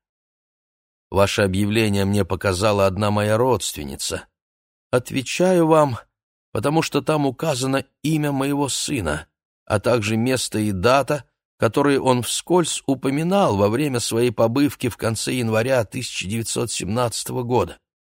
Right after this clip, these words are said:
Двумя неделями раньше, шестого января тысяча девятьсот семнадцатого года,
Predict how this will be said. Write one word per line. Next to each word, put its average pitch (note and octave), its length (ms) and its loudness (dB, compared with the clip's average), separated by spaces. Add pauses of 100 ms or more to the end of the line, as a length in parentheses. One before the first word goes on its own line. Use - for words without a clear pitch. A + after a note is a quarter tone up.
(720)
Двумя C3+ 420 2
неделями C#3+ 540 2
раньше, C3+ 680 4 (320)
шестого B2 680 2
января G2+ 560 4
тысяча A2 440 -6
девятьсот G#2 500 -2
семнадцатого G2+ 720 0
года, G#2+ 480 2